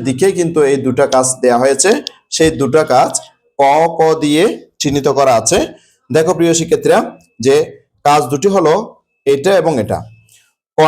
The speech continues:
নাম্বার, আমরা প্রথমে ক নাম্বার কাজটি করব। ক নাম্বার কাজের মধ্যে কি দেওয়া আছে দেখো প্রিয় শিক্ষার্থীরা, এখানে বলেছে যে x by two plus y by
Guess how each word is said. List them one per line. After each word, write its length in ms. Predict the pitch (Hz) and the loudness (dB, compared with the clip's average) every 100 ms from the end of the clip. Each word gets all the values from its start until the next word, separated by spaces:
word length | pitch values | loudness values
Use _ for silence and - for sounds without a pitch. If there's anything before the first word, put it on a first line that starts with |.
| 151 | 2
নাম্বার, 220 | 143 131 120 | 0 0 0
আমরা 140 | 170 170 | 0 0
প্রথমে 300 | 151 196 131 190 - _ - | -2 0 0 -2 -8 _ -2
ক 40 | 143 151 | 2 2
নাম্বার 200 | 156 190 165 | 0 0 0
কাজটি 240 | 156 156 117 | -2 -2 -4
করব। 160 | 101 127 117 - _ _ - | -2 0 -2 -6 _ _ 0
ক 20 | 147 151 | 2 2
নাম্বার 220 | 156 175 180 | 2 0 2
কাজের 240 | 156 147 147 | 0 0 -2
মধ্যে 180 | 160 165 175 | -2 -4 -4
কি 80 | 175 | -4
দেওয়া 180 | 160 139 | 0 0
আছে 120 | 135 143 123 | 0 -2 -2
দেখো 140 | 143 143 | -4 -4
প্রিয় 140 | 143 143 | -4 -2
শিক্ষার্থীরা, 380 | 131 113 135 220 240 _ - _ - | -4 -2 -2 -2 -4 _ -20 _ -4
এখানে 200 | 135 190 180 | 0 2 2
বলেছে 240 | 151 160 190 139 | 2 2 0 0
যে 80 | 170 - - _ - 131 165 | 0 -4 -16 _ -4 0 0
x 0 | 165 180 | -2 -2
by 120 | 190 196 185 | 0 0 0
two 120 | 190 185 | -2 0
plus 280 | 135 127 185 - _ _ 131 139 | 0 2 0 -4 _ _ 0 2
y 40 | 143 | 2
by 100 | 143 | 2